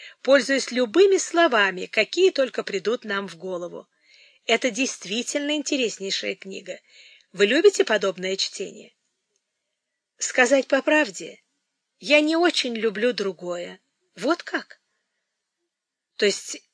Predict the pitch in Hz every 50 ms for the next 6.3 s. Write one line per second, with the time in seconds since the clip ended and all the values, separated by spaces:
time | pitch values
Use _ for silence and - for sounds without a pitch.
0 | _ _ - 165 190 190 185 196 240 285 294 - 403 359 233 - - - 196 -
1 | 202 190 185 - - - - - 262 214 - - 208 240 285 277 - - 180 160
2 | 175 208 240 269 269 - - 208 196 - 185 185 190 175 - 190 180 156 202 247
3 | 302 294 294 254 220 196 185 - - - - - - - - - - - 233 226
4 | 254 269 - - 370 349 - 233 208 - - 208 185 - 220 202 - - - -
5 | 196 - - 190 175 175 185 180 - 190 - - 196 - - 339 349 311 - -
6 | - 269 269 262 247 -